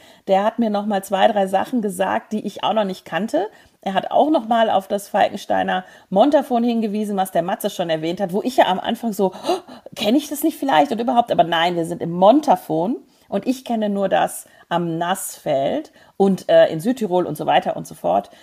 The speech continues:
Ähm, aber das im Montafon habe ich mir noch mal angeschaut und ich bin total begeistert. Weil erstens, ich weiß nicht, sagt dir Montafon überhaupt was,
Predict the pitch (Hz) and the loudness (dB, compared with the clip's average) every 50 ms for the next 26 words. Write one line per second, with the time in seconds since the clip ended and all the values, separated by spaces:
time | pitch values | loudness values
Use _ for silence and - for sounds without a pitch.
0 | _ _ _ - 170 175 175 170 170 170 165 - - 165 165 - 123 - - _ | _ _ _ 0 2 2 2 2 0 -4 -8 -10 -10 -10 -6 -6 -6 -6 -8 _
1 | _ - 214 220 285 294 - - - - _ _ _ _ _ _ _ _ - 180 | _ -2 -2 -2 -2 -4 -8 -12 -16 -16 _ _ _ _ _ _ _ _ -6 -4
2 | 175 170 175 185 226 240 233 208 - 196 185 185 190 175 147 165 165 - 165 131 | -2 2 2 2 2 2 0 -2 -2 -2 -4 -4 -2 -4 -4 -6 -6 -8 -8 -6
3 | - - 165 180 170 - - - - 175 180 - - - 165 156 160 165 - - | -6 -6 -6 -6 -8 -8 -8 -8 -8 -8 -8 -10 -10 -8 -4 -2 -2 -2 -4 -8
4 | _ _ _ _ _ _ _ - 165 160 - - - 170 165 165 170 175 180 180 | _ _ _ _ _ _ _ -10 -8 -8 -10 -8 -4 -2 -2 -2 -2 -2 -4 -6
5 | 185 - _ - 165 147 - - 160 156 151 151 156 - - 98 113 - - - | -8 -12 _ -12 -12 -10 -6 -4 -2 0 0 -2 -2 -4 -4 -4 -4 -4 -6 -8
6 | - - 160 156 - 139 190 233 - - 247 - - - - - 151 156 196 - | -4 0 0 2 4 4 2 2 0 -2 -8 -8 -8 -8 -4 -2 0 0 0 -2
7 | - 196 190 - - - - - 165 196 - - 285 277 254 247 240 262 262 302 | -4 -10 -10 -12 -14 -8 -4 -2 -2 -2 -2 -4 -4 -2 0 2 2 2 2 0
8 | 311 - 302 294 - - - - 311 285 - 226 - 131 127 135 - - - 143 | 0 -2 -4 -6 -6 -6 -6 -6 -4 -4 -4 -4 -4 -4 -4 -4 -6 -6 -6 -6
9 | 139 135 - _ | -6 -6 -8 _